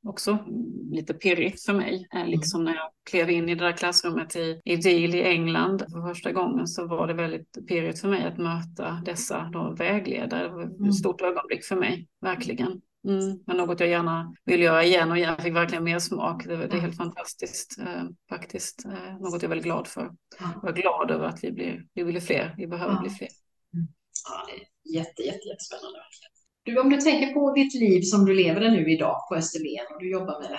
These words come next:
Speaker 2: här och, och har flyttat hem till Sverige och allt det här. Vad, vad tycker du, vad är det bästa med det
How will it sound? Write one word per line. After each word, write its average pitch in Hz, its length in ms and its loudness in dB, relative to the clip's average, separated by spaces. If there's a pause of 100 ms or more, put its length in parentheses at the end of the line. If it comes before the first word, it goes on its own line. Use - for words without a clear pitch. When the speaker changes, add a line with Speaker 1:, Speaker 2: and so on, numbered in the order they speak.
(120)
Speaker 2:
här 123 140 -10 (120)
och, - 260 -12
och - 100 -8 (600)
har - 120 -20
flyttat - 280 -14
hem - 120 -8
till 135 120 -6
Sverige 131 460 -2
och 165 100 -8
allt 160 180 -14
det 175 60 -10
här. 170 260 -6
Vad, 208 220 2
vad 220 120 -4
tycker - 240 -4
du, 208 140 4
vad 220 100 2
är 196 180 4
det 196 60 -2
bästa - 440 0
med 196 120 2
det 196 160 -6